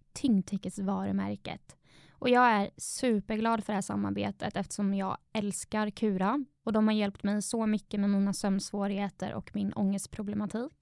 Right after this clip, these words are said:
När jag fick veta att jag hade A D H D så började jag googla runt efter olika hjälpmedel. Och då var faktiskt ett av tipsen att, eh, skaffa tyngdtäcke. Och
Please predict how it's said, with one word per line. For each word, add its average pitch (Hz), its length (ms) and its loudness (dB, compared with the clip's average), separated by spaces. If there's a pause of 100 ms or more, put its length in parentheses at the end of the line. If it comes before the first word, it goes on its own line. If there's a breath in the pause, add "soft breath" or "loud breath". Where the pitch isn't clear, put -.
(540 loud breath)
När 240 100 4
jag 254 140 8
fick 262 120 2
veta 277 280 6
att 247 60 0
jag 220 100 6
hade 202 220 2
A 196 100 4
D 202 100 4
H 208 160 4
D 208 140 2
så 208 120 -2
började 208 200 2
jag 202 100 2
googla 208 340 6
runt 233 300 6
efter - 200 0
olika 202 260 0
hjälpmedel. 214 840 2 (340 soft breath)
Och 233 360 4
då 262 80 6
var 294 220 8
faktiskt 202 320 -2
ett - 240 -4
av 196 300 0
tipsen 233 440 0
att, - 300 -2
eh, 196 80 0
skaffa - 320 -4
tyngdtäcke. 214 680 2 (160)
Och - 480 -2